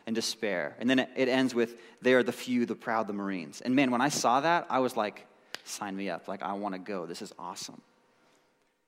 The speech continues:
And I, I saw that, and I didn't think about it then, but I think about it now as I, as I read Titus one, and it's like,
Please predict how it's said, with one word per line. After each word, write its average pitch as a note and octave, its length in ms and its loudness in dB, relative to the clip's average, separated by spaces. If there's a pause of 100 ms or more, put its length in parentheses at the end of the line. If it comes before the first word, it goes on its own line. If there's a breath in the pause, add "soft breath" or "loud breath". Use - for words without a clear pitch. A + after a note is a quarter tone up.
(520)
And C3 120 4
I, C3+ 160 6
I C3 100 4
saw F#3 360 6
that, F#3+ 180 4
and D#3 100 4
I D#3+ 80 6
didn't G#3 160 4
think B3 180 6
about G#3+ 160 8
it D#3 120 2
then, B3 160 4
but F#3 100 6
I C#3+ 80 6
think F#3+ 220 -4
about D3+ 160 6
it A#2+ 100 2
now D#3 300 4
as B2 100 2
I, A#2 280 4 (380)
as C3+ 120 -2
I C3 60 4
read C3 440 2
Titus C3+ 400 0
one, D#3 220 4
and B2+ 80 4
it's A#2+ 160 0
like, A#2+ 340 2